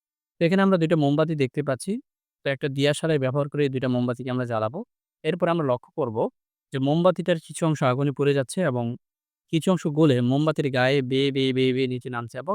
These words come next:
এটা নিচে নামাতে আবার কিন্তু জমে যাচ্ছে। তো যে অংশটি পড়ে যাচ্ছে, সেখানে আসলে কি ধরনের পরিবর্তন ঘটছে, আবার যে অংশ গলে নিচে পড়ছে, সেখানে আসলে কি জমা হচ্ছে,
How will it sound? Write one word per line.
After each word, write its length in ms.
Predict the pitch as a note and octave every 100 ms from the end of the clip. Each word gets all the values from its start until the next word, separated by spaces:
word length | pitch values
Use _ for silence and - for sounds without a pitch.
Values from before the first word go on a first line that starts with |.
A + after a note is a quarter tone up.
| G#3+
এটা 200 | C#3+ E3 F3+
নিচে 280 | D3 C#3+ D#3
নামাতে 300 | C#3 C#3 C#3
আবার 220 | B2+ D#3+ E3+
কিন্তু 200 | E3 D#3
জমে 240 | C3 A#2
যাচ্ছে। 260 | G#2 - - A#2 _ _ _ _ _ _
তো 20 | C#3+
যে 140 | C#3+ F3
অংশটি 300 | G3 G#3 G3+ F3+
পড়ে 200 | D#3 F#3
যাচ্ছে, 280 | D#3+ A#2 B2 F3 - _ _ _
সেখানে 300 | - F#3 G#3+
আসলে 260 | G3+ F#3 G3
কি 140 | - A3+
ধরনের 320 | F#3 F#3+ F#3+
পরিবর্তন 440 | F3 D3+ D3 C#3 D#3
ঘটছে, 280 | C#3 - G#3+
আবার 240 | A3 C3 B2+
যে 100 | C3+
অংশ 160 | C#3+ C#3
গলে 260 | C3 C#3+ C#3
নিচে 280 | C3 C3 G#3
পড়ছে, 320 | C#3+ A2+ F3 A3+ - _ _ _ _
সেখানে 360 | - F#3+ A3 G#3+
আসলে 340 | A3+ C#3+ D#3+ F3+ A3+ -
কি 160 | G#3+ G#3+
জমা 240 | F3+ C3 A2
হচ্ছে, 240 | G#2+ -